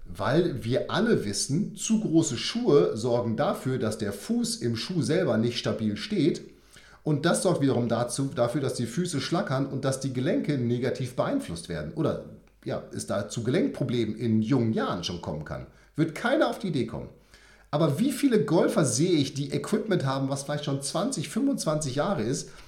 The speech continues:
was es A, viel schwerer macht zu spielen und B, eben aber auch dafür sorgt, dass du Equipment eventuell spielst, was gar nicht mehr zu deinen körperlichen Voraussetzungen, aber auch zu deiner Spielstärke passt.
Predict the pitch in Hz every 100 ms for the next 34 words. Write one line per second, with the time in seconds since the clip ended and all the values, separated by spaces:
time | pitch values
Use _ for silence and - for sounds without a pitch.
0 | - - - - 131 139 - - - 127
1 | - 117 131 160 - - 175 165 - 160
2 | 143 135 123 - - 110 - - 240 226
3 | - 247 - - - _ _ _ _ -
4 | 143 135 160 226 170 147 131 127 127 113
5 | 127 - 110 110 123 170 - - - -
6 | 135 - 143 131 - - - 135 - 214
7 | - - 117 117 117 113 - 131 151 -
8 | 123 113 147 214 214 165 165 131 123 151
9 | 147 127 117 110 113 190 151 127 143 139
10 | 151 170 123 117 131 123 110 - 262 -
11 | 90 80 - 71 -